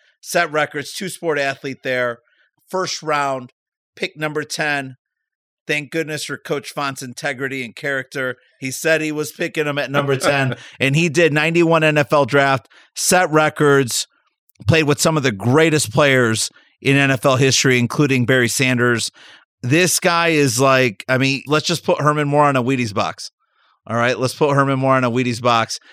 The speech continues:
Speaker 1: Man, it's always a privilege to be with you. I love everything you're doing. And I've said this to you before, and I will say it again right now before we wrap up. For you,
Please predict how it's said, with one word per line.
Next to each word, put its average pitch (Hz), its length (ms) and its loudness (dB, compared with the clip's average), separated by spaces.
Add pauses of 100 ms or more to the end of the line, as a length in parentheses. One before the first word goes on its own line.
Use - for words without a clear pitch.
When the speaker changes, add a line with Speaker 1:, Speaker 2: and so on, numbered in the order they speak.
(240)
Speaker 1:
Man, 135 260 0
it's 127 140 -4
always 143 300 2
a 131 60 0
privilege 123 400 -2
to 127 100 -2
be 123 140 0
with 123 220 -2
you. 123 120 2
I 117 80 2
love 120 260 0
everything 127 460 0
you're 113 120 -2
doing. 113 420 -2 (260)
And 127 80 -6
I've 127 200 -2
said 143 220 -2
this 135 200 -6
to 143 60 -6
you 139 60 -6
before, 127 340 -6
and 123 100 -2
I 117 60 -2
will 110 100 -8
say 139 240 -2
it 139 100 -2
again 135 260 -2
right 127 140 -2
now 123 120 0
before 123 280 -4
we 123 60 -2
wrap 117 280 -2
up. 117 200 2 (800)
For 143 140 4
you, 135 640 4